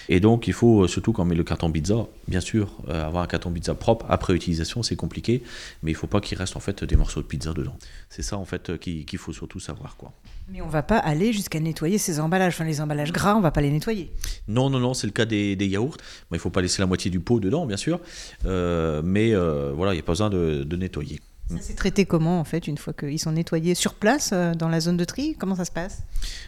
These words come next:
Speaker 1: Non, non, après, en fait, euh, sur la zone de tri, les, les, les différents objets seront séparés,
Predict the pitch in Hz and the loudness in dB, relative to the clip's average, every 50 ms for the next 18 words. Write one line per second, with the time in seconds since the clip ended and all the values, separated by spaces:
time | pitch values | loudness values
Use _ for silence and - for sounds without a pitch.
0 | - - 107 113 117 120 120 123 107 101 98 - - 123 120 104 - 127 127 - | -8 0 2 4 4 6 4 4 4 2 0 0 0 0 0 2 0 0 0 2
1 | 120 104 101 95 - - - - - - 117 104 113 110 107 107 101 - - - | 2 2 2 2 0 -4 -16 -8 0 2 2 4 4 4 4 2 0 0 0 -2
2 | 135 131 113 98 92 90 90 87 87 87 82 82 80 80 78 80 78 73 71 69 | -2 0 2 2 2 2 2 2 2 2 2 2 0 0 0 0 -2 -2 -2 -4
3 | 78 85 85 - - 87 95 95 90 90 85 82 101 113 113 - - 101 - 104 | -4 -6 -4 -4 -4 -4 -2 -2 -2 -2 -2 -2 -2 -4 -4 -4 -6 -4 -2 -2
4 | 90 - 90 87 107 135 160 | 0 0 0 2 2 0 -2